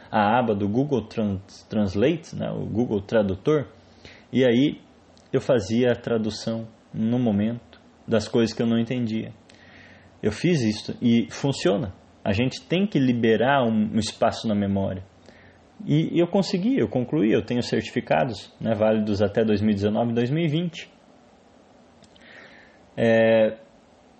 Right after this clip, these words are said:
faça uma meditação guiada em inglês. "Ah, mas eu tô, eu não tô evoluindo,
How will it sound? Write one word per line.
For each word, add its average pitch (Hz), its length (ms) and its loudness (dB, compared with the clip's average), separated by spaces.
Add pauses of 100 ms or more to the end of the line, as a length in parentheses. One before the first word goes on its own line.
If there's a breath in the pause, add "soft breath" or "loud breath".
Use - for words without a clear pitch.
(140)
faça - 280 0
uma 202 100 4
meditação 170 600 2
guiada 156 420 2
em 131 80 0
inglês. 135 560 -2 (1900)
"Ah, 180 240 2
mas 156 200 0
eu 165 120 2
tô, 170 300 0
eu 160 100 4
não 165 160 2
tô 175 120 2
evoluindo, 160 960 0